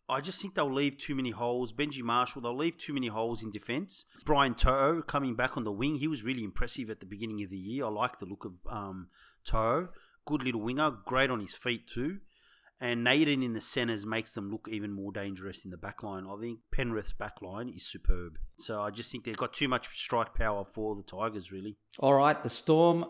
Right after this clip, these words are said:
Speaker 2: versus the Seagulls up next. Both Cams are back, Munster and Smith.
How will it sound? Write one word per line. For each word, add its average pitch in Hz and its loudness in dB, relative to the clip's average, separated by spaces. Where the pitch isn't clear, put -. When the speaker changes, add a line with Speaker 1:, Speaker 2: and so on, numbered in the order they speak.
Speaker 2:
versus 143 4
the 131 -4
Seagulls 139 4
up 123 6
next. 156 0
Both 147 8
Cams 135 4
are 120 2
back, 160 4
Munster 135 2
and 113 2
Smith. 175 2